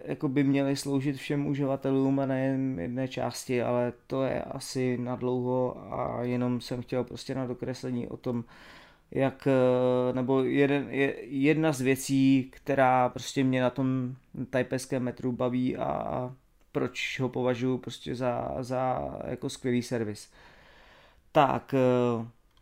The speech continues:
další jako věc, která asi, eh, pro nás jako byste ji nečekali, tak, eh, vlastně tajpejské metro nebo ten systém, tak ono ještě v některých stanicích je to udělané tak, že,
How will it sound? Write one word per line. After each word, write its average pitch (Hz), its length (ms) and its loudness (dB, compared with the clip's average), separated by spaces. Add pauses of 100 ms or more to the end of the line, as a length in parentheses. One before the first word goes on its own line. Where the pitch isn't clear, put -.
(1800)
další 175 1160 0 (120)
jako - 420 -2 (460)
věc, 151 380 4 (220)
která 156 640 2
asi, - 960 0
eh, - 800 -10 (640)
pro 139 220 4
nás 147 440 4
jako 139 580 4 (160)
byste - 440 0
ji 147 100 4
nečekali, 143 880 6 (100)
tak, - 320 0
eh, 131 500 4
vlastně 135 460 0
tajpejské 147 680 4
metro 143 440 4
nebo 135 200 2
ten 143 180 -2
systém, 143 480 0
tak - 240 -2
ono 139 260 4
ještě 143 260 0
v 143 40 0
některých 147 420 2
stanicích 139 560 0
je 139 180 2
to 143 120 0
udělané 143 500 2
tak, 117 280 0
že, 143 240 2